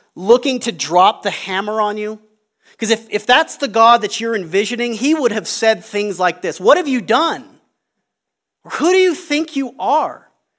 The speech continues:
Or I'm gonna show you." But how did God respond in the garden? He said, "Where are you?" God's first response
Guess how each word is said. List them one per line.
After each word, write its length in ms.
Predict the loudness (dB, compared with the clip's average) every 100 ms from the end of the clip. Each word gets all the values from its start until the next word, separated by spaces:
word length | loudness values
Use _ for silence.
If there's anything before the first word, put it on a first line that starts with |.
| _ _ _ _ _ _
Or 180 | -2 2
I'm 200 | 4 2
gonna 180 | 0 0
show 400 | -2 2 2 2
you." 540 | 0 -2 -2 -6 -14 _ _ _ _ _ _ _ _ _ _ _ _ _ _ _ _ _ -10
But 100 | 0
how 160 | 0
did 140 | 0 0
God 260 | 0 0
respond 800 | -4 -8 -4 -4 -4 -6 -20 _ _ _
in 160 | -12
the 60 | -10
garden? 500 | -4 -4 -4 -8 -20 _ _ _ _ _ _ _ _ _ _ _ _ _ _ _ _ _ _
He 80 | -16
said, 240 | -10 -10 -8
"Where 220 | -8 -6
are 160 | -6
you?" 240 | -8 -16 -20 _ _ _ _ _ _ _ _ _ _ _ _ _ _ _ _ _ _ -20 _
God's 300 | 0 0 0
first 400 | -4 -6 -6 -6
response 840 | -10 -10 -6 -6 -6 -10 -16 -16